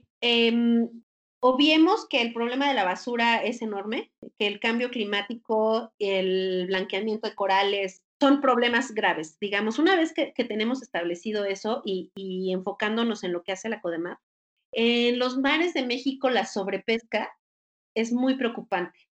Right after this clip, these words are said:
Ochenta por ciento de las especies de los tiburones están a punto de extinguirse. El atún aleta azul, que es diferente al que les contaba hace rato, está muy cerca de la extinción comercial.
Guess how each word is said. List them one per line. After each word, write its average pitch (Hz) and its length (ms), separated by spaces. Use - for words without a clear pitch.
Ochenta 269 480
por 240 120
ciento 233 240
de 226 80
las 196 180
especies 208 400
de 190 80
los 175 160
tiburones 196 500
están 190 420
a - 140
punto 202 220
de 185 60
extinguirse. 185 720
El 196 140
atún 226 580
aleta 196 920
azul, 269 800
que 208 80
es 208 60
diferente 202 420
al 190 80
que 180 60
les 175 100
contaba 175 300
hace 185 160
rato, 180 320
está 202 240
muy 254 160
cerca 254 380
de 233 80
la 185 80
extinción 190 460
comercial. 190 580